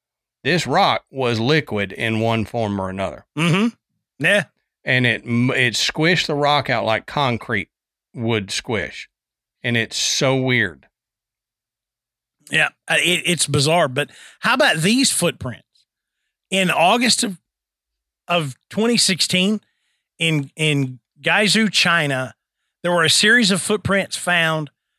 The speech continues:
Speaker 2: and each print was nearly two feet long.
Speaker 1: I, it's funny you say that. I literally just pulled up the picture a second ago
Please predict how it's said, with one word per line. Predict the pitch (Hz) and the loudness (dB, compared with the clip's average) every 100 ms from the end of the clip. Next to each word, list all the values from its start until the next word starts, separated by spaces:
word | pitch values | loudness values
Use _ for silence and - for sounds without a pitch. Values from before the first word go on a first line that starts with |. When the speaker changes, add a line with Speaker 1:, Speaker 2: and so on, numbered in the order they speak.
| _ _ - | _ _ -12
Speaker 2:
and | 151 - | -12 -2
each | 226 294 214 - | 0 2 0 -2
print | - 226 202 | 0 0 0
was | 175 151 | 0 2
nearly | 180 190 180 160 | 4 4 2 0
two | - 202 196 | 0 0 0
feet | - 190 185 - - | -2 -2 -2 -2 2
long. | 160 151 113 _ _ _ _ _ _ _ - | 4 4 0 _ _ _ _ _ _ _ -8
Speaker 1:
I, | |
it's | 110 - 123 - | -4 -2 -2 -2
funny | 131 135 135 | -2 0 0
you | 120 | 0
say | - 135 | 0 2
that. | 143 156 123 | 2 2 0
I | 120 | 0
literally | 117 123 151 156 147 131 | 0 0 2 2 0 0
just | 131 - | -2 -4
pulled | 156 143 | -4 -2
up | 131 127 _ | 0 -2 _
the | 113 | -10
picture | - 139 - 117 | -4 -4 -2 -6
a | 104 | -2
second | 123 117 110 | -2 -2 -4
ago | 104 104 98 95 | -2 -2 -2 -4